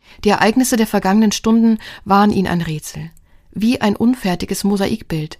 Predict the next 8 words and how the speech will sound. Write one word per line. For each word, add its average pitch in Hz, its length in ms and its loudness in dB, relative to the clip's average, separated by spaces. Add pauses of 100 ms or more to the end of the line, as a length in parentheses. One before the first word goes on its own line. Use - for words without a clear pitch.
zu - 140 -6
dem 214 220 4
ihnen 202 160 2
noch 185 100 -2
die 185 160 -4
wichtigsten 202 440 -6
Steinchen 185 420 -4
fehlten. 175 500 -8